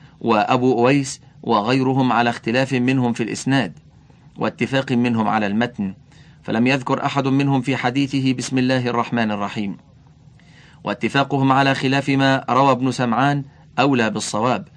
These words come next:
وابن سمعان هو عبد الله بن زياد بن سمعان متروك الحديث". انتهى كلامه، أي الدارقطني.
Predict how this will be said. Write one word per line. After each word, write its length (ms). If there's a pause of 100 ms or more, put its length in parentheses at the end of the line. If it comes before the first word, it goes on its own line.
(240)
وابن 280
سمعان 540
هو 160
عبد 240
الله 340
بن 160
زياد 440
بن 240
سمعان 600 (500)
متروك 440
الحديث". 600 (560)
انتهى 380
كلامه، 500 (460)
أي 280 (340)
الدارقطني. 840